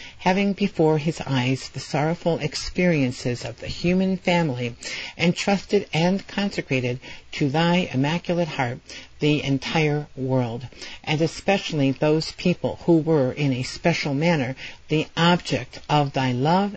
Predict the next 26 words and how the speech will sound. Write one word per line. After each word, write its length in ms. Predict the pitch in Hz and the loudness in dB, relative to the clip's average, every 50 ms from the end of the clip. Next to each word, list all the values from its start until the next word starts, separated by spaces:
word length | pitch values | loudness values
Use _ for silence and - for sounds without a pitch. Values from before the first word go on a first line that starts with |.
| - - | -4 -2
and 280 | 151 147 151 156 156 - - - | 0 0 0 0 -2 -4 -6 -6
thy 280 | - 131 127 127 131 131 | -2 0 0 0 0 -2
solicitude. 920 | 127 - - 135 123 127 151 151 - - 139 - - 135 110 104 107 - - - - - - - - - - - - - - - - _ - | -4 -6 -6 -6 -4 -2 -2 -2 -2 -2 -4 -2 -2 -6 -6 -6 -10 -12 -14 -16 -16 -20 -20 -20 -20 -18 -16 -14 -14 -14 -16 -16 -16 _ -2
That 300 | 180 185 226 262 262 208 | 0 0 0 0 -2 -2
world 300 | 202 202 202 202 190 - | 0 2 2 2 0 0
of 180 | 208 190 - | -2 0 2
men 360 | 170 151 147 147 147 147 147 147 - | 2 2 4 4 4 2 0 0 0
and 180 | 147 147 143 | 0 2 2
nations 640 | 135 127 127 127 - - 135 127 131 131 139 - - - - | 2 2 0 -2 -4 -4 -4 -2 -2 -2 -4 -6 -10 -12 -8
I 220 | - 151 156 165 - - | -4 -2 -2 -2 -2 0
also 340 | 165 175 185 185 - - 135 | 0 0 0 0 -2 -4 -4
have 440 | 120 120 127 123 123 131 131 - - | -2 -2 -2 -2 -2 -2 -4 -4 -4
before 400 | 131 127 - - 139 135 123 120 | -4 -4 -4 -4 -4 -2 -2 -2
my 340 | 123 123 139 165 185 175 - | -2 0 0 0 0 0 0
eyes 360 | 135 123 117 120 120 - - | -2 -2 -2 -4 -6 -8 -10
today, 480 | - - 127 - 117 113 120 147 160 175 - - - - - - - - - - | -10 -8 -6 -6 -6 -6 -6 -6 -8 -10 -12 -14 -14 -12 -12 -12 -14 -12 -6 -2
at 200 | 139 139 - - | -2 -2 0 0
the 100 | 151 139 | 0 2
moment 500 | 151 151 143 139 139 156 175 180 - - | 2 2 2 2 2 0 -2 -2 -2 -2
when 140 | 135 131 - | -2 -2 -2
I 180 | - 135 131 | 0 -2 -2
desire 560 | 123 - 131 123 - 170 175 185 165 143 143 | -2 -2 -6 -4 0 2 2 2 2 0 -2
to 160 | - - - 135 | -4 -4 -4 -4
renew 480 | 127 127 123 127 139 175 208 233 247 | -2 0 2 2 4 6 6 6 6
the 180 | 220 220 214 - | 4 2 0 0
act 380 | - 143 135 135 139 - - | 0 0 0 0 -2 -4 -8